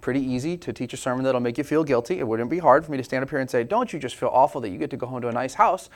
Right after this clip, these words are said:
when there's some believers, brothers and sisters, that don't have those things, and that would be very easy to do. I don't know that that's the heart that the Lord wants us to have about it, though, because that's not necessarily the heart that we see in the New Testament.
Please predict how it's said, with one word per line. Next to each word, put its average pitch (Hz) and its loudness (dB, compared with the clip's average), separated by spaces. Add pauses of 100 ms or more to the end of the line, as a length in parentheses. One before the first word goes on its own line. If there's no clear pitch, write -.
(220)
when 180 4
there's 190 2
some 233 6
believers, 185 6
brothers 180 2
and 175 -4
sisters, 180 -2
that 175 -2
don't 175 0
have 190 4
those 127 -2
things, 113 -8
and 117 -6
that 131 -2
would 139 -6
be 131 -4
very 123 0
easy 131 -6
to 127 -6
do. 113 -2 (260)
I 151 8
don't 220 8
know 156 6
that 151 8
that's 143 8
the 170 4
heart 135 6
that 120 4 (180)
the 127 0
Lord 120 6
wants 117 2
us 117 -2
to 120 -4
have 139 4
about 104 0
it, - -6
though, 101 -4
because 135 -6
that's 120 -4
not 139 0
necessarily 120 -2
the 117 0
heart 113 0
that 107 -6
we 117 -10
see 110 -8
in 117 -6
the 110 -8
New 120 -6
Testament. 117 -2